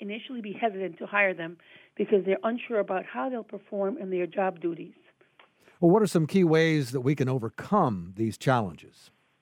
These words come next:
Speaker 1: We work closely with employers to help dispel the myths about hiring individuals with disabilities. This includes education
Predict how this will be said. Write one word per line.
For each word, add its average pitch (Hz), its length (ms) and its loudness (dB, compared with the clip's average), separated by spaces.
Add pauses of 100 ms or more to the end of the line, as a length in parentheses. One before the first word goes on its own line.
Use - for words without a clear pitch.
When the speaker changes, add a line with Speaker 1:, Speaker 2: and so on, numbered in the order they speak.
(1400)
Speaker 1:
We 320 80 8
work 320 200 8
closely 294 360 4
with 247 140 0
employers 208 640 0 (140)
to 208 60 -10
help 190 240 -8 (120)
dispel 208 420 -10
the 196 100 -6
myths 214 300 -10
about 196 200 -6
hiring 262 380 -4
individuals 208 480 -14
with 175 100 -14
disabilities. 175 600 -10 (260)
This 226 160 -16
includes 208 420 -12 (120)
education 202 680 -6